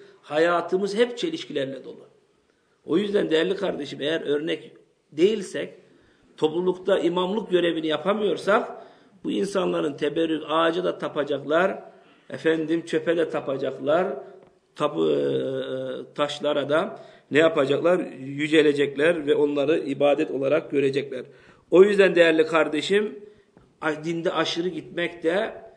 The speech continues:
kişiyi şirk olan teberrüke götürmektedir. O yüzden ilk sohbetin bölümünde yedi çeşit size teberrügü saydık. Caiz olan. İlla yapacağım diyorsan teberrük, bunlarla yap. Namazınla yap. Kur'an okumanla yap.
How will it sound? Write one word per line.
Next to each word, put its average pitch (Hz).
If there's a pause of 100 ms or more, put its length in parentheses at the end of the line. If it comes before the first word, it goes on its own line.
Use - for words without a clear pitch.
(260)
kişiyi 165 (300)
şirk 214
olan 151
teberrüke 151
götürmektedir. 139 (420)
O 202
yüzden 185
ilk 226
sohbetin 165
bölümünde 156 (240)
yedi 202
çeşit 196
size 214
teberrügü 190
saydık. 147
Caiz 220
olan. 160 (640)
İlla 226
yapacağım 190
diyorsan 165
teberrük, 147 (340)
bunlarla 277
yap. 330
Namazınla 226
yap. -
Kur'an 196
okumanla 269
yap. 254